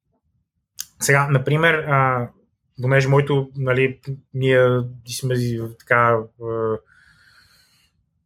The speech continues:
след, а, Rescue Heroes започнахме да ходим по разни media markets по света. В, а, има един в голям в, а, във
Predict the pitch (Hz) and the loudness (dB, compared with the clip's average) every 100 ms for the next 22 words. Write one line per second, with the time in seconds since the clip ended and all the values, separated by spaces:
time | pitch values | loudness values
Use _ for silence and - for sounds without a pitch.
0 | _ - - 147 143 - - - _ 143 | _ -14 -2 0 -2 -10 -18 -20 _ 0
1 | 131 123 123 117 117 - _ 139 139 139 | 2 4 4 2 0 -4 _ -2 -2 -2
2 | - 139 123 135 - 135 113 131 127 123 | -2 0 0 -2 -2 -4 0 2 2 2
3 | 127 127 123 123 123 127 127 123 123 120 | 2 2 2 2 0 -2 0 2 4 4
4 | 117 113 - 107 - - - 117 117 - | 2 0 -2 -6 -6 -8 -8 -8 -8 0
5 | 117 113 107 101 101 95 - 113 107 107 | 2 4 2 0 -6 -10 -4 0 0 0
6 | 107 107 131 123 117 120 123 123 117 120 | -4 -4 0 2 2 0 -2 -4 -8 0
7 | 120 113 113 110 - 120 113 107 104 101 | 2 4 2 -2 -2 0 2 2 0 -2
8 | 110 | -4